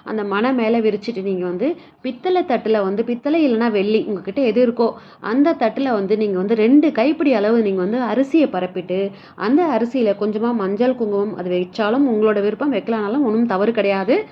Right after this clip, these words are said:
So, அத வச்சதுக்கப்புறமா, நீங்க இந்த கலசத்துல நீங்க தண்ணி விட்டு, நீங்க வந்து இந்த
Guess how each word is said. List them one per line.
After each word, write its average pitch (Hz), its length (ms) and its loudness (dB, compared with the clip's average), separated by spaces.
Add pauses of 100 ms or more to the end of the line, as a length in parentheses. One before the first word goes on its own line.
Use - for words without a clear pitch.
(220)
So, 311 160 -2
அத 220 180 2
வச்சதுக்கப்புறமா, 202 920 0 (180)
நீங்க 262 360 0
இந்த 220 220 0
கலசத்துல 247 500 0
நீங்க 202 200 0
தண்ணி 220 640 2
விட்டு, 214 420 0
நீங்க 214 200 0
வந்து 202 260 0
இந்த 208 340 -2